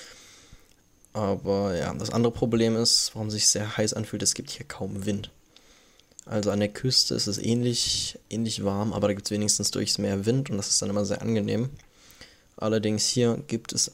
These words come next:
fast gar keinen Wind und wir haben ja gesagt, dass es hier verhältnismäßig schon sogar viel gibt.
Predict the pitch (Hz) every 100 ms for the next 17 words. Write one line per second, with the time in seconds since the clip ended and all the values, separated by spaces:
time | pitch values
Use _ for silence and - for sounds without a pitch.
0 | - - 107 - 110 - 101 113 101 98
1 | 104 101 101 - 107 117 - 104 101 -
2 | - 107 104 104 - 98 - 98 - 135
3 | 127 117 -